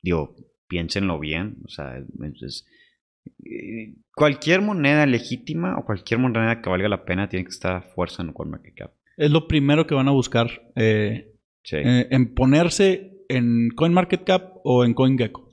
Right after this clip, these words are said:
Speaker 2: CoinGecko
Speaker 1: Y
Speaker 2: es más fácil para la gente meterse que
Speaker 1: Sí.
Speaker 2: CoinMarketCap. Este,
Speaker 1: Pero
Speaker 2: pero si está en una de esas dos, para mí ya está un poco más legitimizado.
Speaker 1: A mí CoinGecko no me llama, digo,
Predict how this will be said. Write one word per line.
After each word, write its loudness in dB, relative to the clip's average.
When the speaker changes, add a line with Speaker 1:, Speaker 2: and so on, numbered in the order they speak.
Speaker 2:
CoinGecko 4
Speaker 1:
Y 6
Speaker 2:
es 2
más 0
fácil -4
para -2
la -2
gente 0
meterse -4
que -2
Speaker 1:
Sí. -4
Speaker 2:
CoinMarketCap. 0
Este, 2
Speaker 1:
Pero 0
Speaker 2:
pero 4
si 0
está 2
en 6
una 6
de 6
esas 2
dos, 2
para 2
mí 6
ya 4
está 2
un 2
poco 0
más 4
legitimizado. -2
Speaker 1:
A -2
mí 2
CoinGecko 0
no -4
me -6
llama, -8
digo, -4